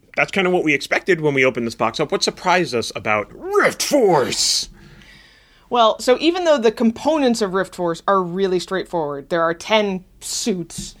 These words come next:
Speaker 2: with three numbers in each suit. The summoner powers and the rules governing what can be played together, you know, all the same suit or all the same number, make Rift Force a surprisingly strategic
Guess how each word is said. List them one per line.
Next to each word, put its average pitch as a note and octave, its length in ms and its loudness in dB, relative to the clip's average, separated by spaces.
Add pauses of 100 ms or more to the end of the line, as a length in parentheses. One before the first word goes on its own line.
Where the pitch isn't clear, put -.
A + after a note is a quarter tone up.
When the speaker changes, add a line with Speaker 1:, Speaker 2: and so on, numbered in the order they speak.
(280)
Speaker 2:
with G3+ 220 2
three A3 180 2
numbers F#3+ 320 0
in F3 100 -2
each E3+ 160 -4
suit. - 340 -10 (840)
The F#3+ 140 2
summoner E4+ 560 0
powers C#4+ 640 -2 (100)
and A#3 220 2
the A#3 60 2
rules B3 340 -2
governing A3 480 0 (120)
what D#3+ 420 -2
can G#3+ 100 -2
be G3 140 -4
played E3+ 340 -2
together, D3 460 -2
you D3 140 -4
know, D#3 100 2
all F3 200 4
the F#3 120 0
same F3 260 0
suit F3 400 2
or D#3 160 2
all D3+ 160 0
the D#3 80 -2
same D3+ 300 -2
number, C#3+ 340 -6 (880)
make A#3 240 2
Rift D4+ 240 0
Force C4 440 -2 (340)
a A#3 80 0
surprisingly G#3+ 920 0
strategic F3 580 -8